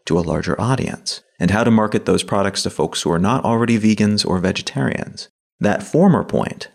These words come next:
seems to contribute to the latter, actually. These products are often found in meat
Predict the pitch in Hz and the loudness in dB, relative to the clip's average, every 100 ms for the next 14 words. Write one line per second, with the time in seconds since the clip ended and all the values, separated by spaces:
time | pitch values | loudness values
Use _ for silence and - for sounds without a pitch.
0 | _ - 127 127 - - 110 107 - 101 | _ 0 4 4 2 0 0 0 2 2
1 | 104 101 - - - 92 92 120 113 - | 2 0 -6 -10 -4 0 2 0 0 -4
2 | - _ - - - - - - _ _ | -10 _ -8 -6 -6 -6 -8 -12 _ _
3 | 92 - 110 110 - 92 - 110 - 117 | -2 0 0 0 0 0 0 -4 2 2
4 | 107 - 104 104 101 101 101 107 104 90 | 2 0 0 4 4 2 2 2 2 2
5 | 107 151 | 2 2